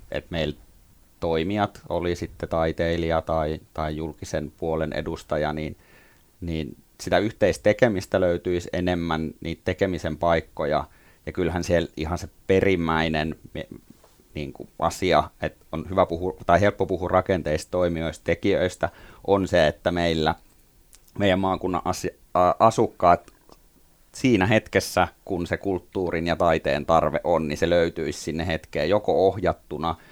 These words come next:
jonkunnäköisen kulttuurilähetteen tai muun, ö, tota, mi-, mi-, niinku ohjauksen kautta, ää, ja sit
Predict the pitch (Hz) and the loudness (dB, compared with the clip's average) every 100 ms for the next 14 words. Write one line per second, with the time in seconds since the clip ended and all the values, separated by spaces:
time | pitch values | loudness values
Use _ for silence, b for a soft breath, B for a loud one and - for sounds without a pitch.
0 | B B 87 82 82 85 - - 82 - | B B -6 -4 -4 -4 -6 -8 -10 -6
1 | 90 87 80 87 - 76 71 92 87 90 | -2 2 4 2 -2 -2 -2 2 2 2
2 | 92 90 87 b b b - 69 67 50 | 0 -2 -6 b b b -6 -2 -2 -4
3 | - - - 87 - 80 82 - 73 - | -10 -8 -2 -2 2 4 2 -2 -12 -8
4 | 80 - - - - 82 85 - 92 95 | -10 -10 -8 -8 -6 -6 -4 2 2 4
5 | 85 82 85 82 85 82 - 80 - b | 2 2 -2 2 2 2 0 -2 -2 b
6 | b b b 82 82 80 78 73 73 - | b b b -2 2 4 4 4 0 -4
7 | _ _ _ - 80 85 - | _ _ _ -8 -4 -4 -6